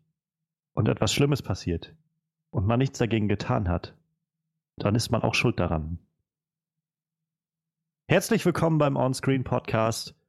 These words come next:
Heute rund um den Wandkrabbler,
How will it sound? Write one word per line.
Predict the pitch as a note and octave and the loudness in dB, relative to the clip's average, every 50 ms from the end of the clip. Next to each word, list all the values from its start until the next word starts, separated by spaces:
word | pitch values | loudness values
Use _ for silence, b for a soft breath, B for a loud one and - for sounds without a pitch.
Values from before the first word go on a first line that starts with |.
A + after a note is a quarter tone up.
| _ _ _ _ _ _ _ _ - | _ _ _ _ _ _ _ _ 0
Heute | - D#3 F3 C#3 D3+ E3 D#3+ D#3 D3+ C#3+ C3+ - - - - | 2 2 2 4 4 4 4 4 4 2 0 -2 -6 -8 -4
rund | - F#2+ G#2+ D3+ E3 C#3 - | -2 2 2 2 0 -2 -4
um | - C3+ C#3 B2+ C3 C3+ B2+ B2+ B2 A#2 - - _ _ _ - | -4 -2 0 2 2 2 2 2 0 -2 -4 -10 _ _ _ 0
den | C3 B2+ A#2+ | 2 2 2
Wandkrabbler, | A2 A#2 A2+ A2 - - - G2 D#2+ G2+ G2 F2+ D#2+ E2+ E2+ - | 2 2 0 0 0 0 0 2 2 2 2 2 0 -2 -4 -6